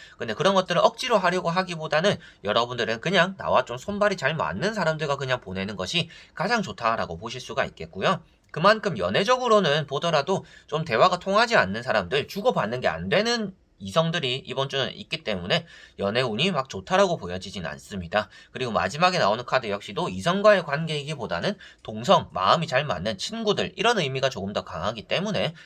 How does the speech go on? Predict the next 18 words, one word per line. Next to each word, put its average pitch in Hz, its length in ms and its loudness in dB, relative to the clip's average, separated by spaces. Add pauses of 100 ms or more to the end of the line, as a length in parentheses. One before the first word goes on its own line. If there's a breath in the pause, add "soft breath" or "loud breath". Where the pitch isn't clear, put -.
(160 loud breath)
이번 160 260 -2
주는 160 260 -2
이성과의 156 680 2
뭔가 104 220 -4
소통들보다, 135 840 0
연애적으로 113 420 -2
발전보다는 131 1040 0 (260 loud breath)
친구들과의 170 680 2
관계에서 180 440 0
조금 110 220 -8
더 - 100 -4
피어나는 139 560 2
기쁨들이 185 680 0 (180 loud breath)
더 127 140 0
많지 95 460 0
않을까라고 101 760 2
보여지고 95 480 -6
있고요. 151 400 -2